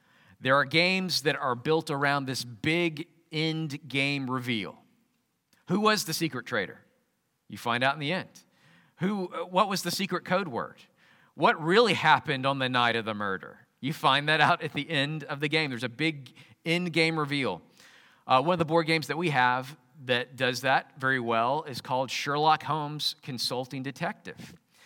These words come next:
We played this game recently with Larry and Becky and Heather Roach, along with our international friends. We all gathered on November the fifth, which is,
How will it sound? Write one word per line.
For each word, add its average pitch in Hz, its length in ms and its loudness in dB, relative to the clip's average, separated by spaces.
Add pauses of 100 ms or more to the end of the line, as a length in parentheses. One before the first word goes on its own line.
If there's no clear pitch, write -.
(260)
We 160 140 0
played 170 300 2
this 170 160 -2
game 165 240 0
recently 190 600 -4 (240)
with 131 320 -4
Larry 160 540 2
and 139 140 -8
Becky 190 460 -2
and 123 120 -6
Heather 165 460 -2
Roach, 151 580 0 (260)
along 156 280 6
with 165 100 2
our 170 140 6
international 165 560 2
friends. 196 460 0
We 156 100 0
all 151 160 6
gathered 156 420 4
on 139 360 -2
November 147 380 -2
the 143 80 -4
fifth, 170 320 -2
which 139 180 -6
is, 117 260 -6